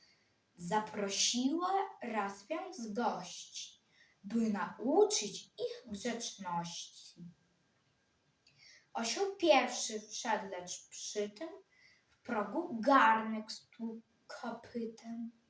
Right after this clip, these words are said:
Kwoka wielki krzyk podniosła: „Widział kto takiego osła?” Przyszła krowa tuż za progiem, zbiła szybę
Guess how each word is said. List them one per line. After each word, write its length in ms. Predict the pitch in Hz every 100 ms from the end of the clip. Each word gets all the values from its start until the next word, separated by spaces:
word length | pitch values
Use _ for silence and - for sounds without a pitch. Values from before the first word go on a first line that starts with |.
| _ _ - _ _ _ _ _ _ _ _ _ _ _ _ _ _ _ _ _
Kwoka 560 | - 240 254 262 262 208
wielki 640 | 294 403 392 381 320 -
krzyk 640 | - - - 302 - - -
podniosła: 1040 | 240 220 214 202 202 - 214 208 208 - _ _ _ _ _
„Widział 720 | 220 453 523 539 370 285 -
kto 580 | - - - 330 427 -
takiego 880 | 285 269 - 392 392 277 277 - -
osła?” 720 | 247 240 220 - - 339 508 605 - - _ _ _ _ _ - - _
Przyszła 600 | - 226 - - 247 -
krowa 600 | - 294 254 240 240 226 214 _ -
tuż 220 | 311 262
za 460 | 185 175 196 175 - -
progiem, 460 | 202 196 226 240 427 523 - _ - _ _
zbiła 800 | - 196 175 233 277 254 196 -
szybę 580 | - - 247 277 -